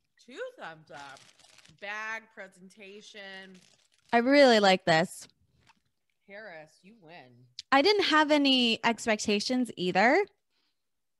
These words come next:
Speaker 1: I've had zero expectations of all of these snacks because
Speaker 2: Yeah.
Speaker 1: they con-, well, I mean, they look like something I would like, like, I
Speaker 2: Right.
Speaker 1: would like based on what they're made of. But,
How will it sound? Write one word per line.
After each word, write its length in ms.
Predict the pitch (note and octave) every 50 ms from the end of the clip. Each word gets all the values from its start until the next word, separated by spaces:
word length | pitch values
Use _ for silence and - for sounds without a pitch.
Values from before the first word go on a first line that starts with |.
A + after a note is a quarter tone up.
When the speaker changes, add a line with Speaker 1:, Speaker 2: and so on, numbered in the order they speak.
| _ _ _ _ _ _ _ _ _ _ _ -
Speaker 1:
I've 160 | G3 A3 A#3+ D4
had 220 | E4+ E4+ C#4 A3+
zero 220 | A3 G#3+ G#3 G3
expectations 640 | G3 G3 - G#3 G#3 G3+ A3+ G3+ F#3 F3+ F#3 F3+ E3+
of 80 | D#3
all 240 | - - D3+ D#3+ E3
of 80 | E3+ F#3+
these 180 | G#3+ G#3+ G#3
snacks 360 | - A#3 A3 G#3+ A3+ - _ _
because 260 | - F#3+ - G3 F3 E3
Speaker 2:
Yeah. 260 | F#3 G3+ G3+ G3 F3 E3 - _ _ _ _ _
Speaker 1:
they 100 | A3 A3
con-, 220 | A3 A#3 B3+ C4+ B3+ - A3
well, 120 | B3 B3
I 40 | B3+
mean, 160 | C#4+ C#4+ C#4
they 140 | C4+ B3+ B3
look 260 | A#3+ B3 D4 D#4 -
like 140 | D4 C#4+ -
something 320 | - B3 A#3+ A#3 G#3+ G3
I 140 | F#3 F3+ F3
would 240 | F3+ F3 F3+ E3 D3+
like, 160 | D#3 D3 C3+ _ _ _ C3+
like, 240 | C#3 D#3 E3 C#3+ B2 _ _ _ _ _ _ _ -
I 80 | G3 A3+
Speaker 2:
Right. 220 | B3 A3 E3+ -
Speaker 1:
would 60 | F3+
like 260 | F3+ F#3+ F#3 F#3 _
based 300 | - G3 F#3+ G3+ - -
on 160 | G3 E3+ E3 E3+
what 120 | E3+ -
they're 140 | E3+ E3 - D#3 D3+
made 160 | D3+ D#3+ F3
of. 260 | G3 G#3+ A3 A3+ A#3+ _ _ -
But, 240 | D#3+ D3+ D3 C3+